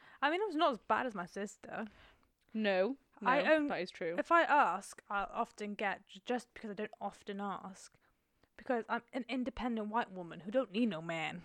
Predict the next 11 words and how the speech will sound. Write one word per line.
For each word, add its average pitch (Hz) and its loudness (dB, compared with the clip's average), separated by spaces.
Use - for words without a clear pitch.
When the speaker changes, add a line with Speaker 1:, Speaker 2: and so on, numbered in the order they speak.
Speaker 2:
Don't 240 -2
need 226 -6
no 202 -4
man. 247 -4
Speaker 1:
Apart 226 2
from 202 -4
Joe, - -10
like, - -16
I 170 -10
need 165 -14
him. 202 -6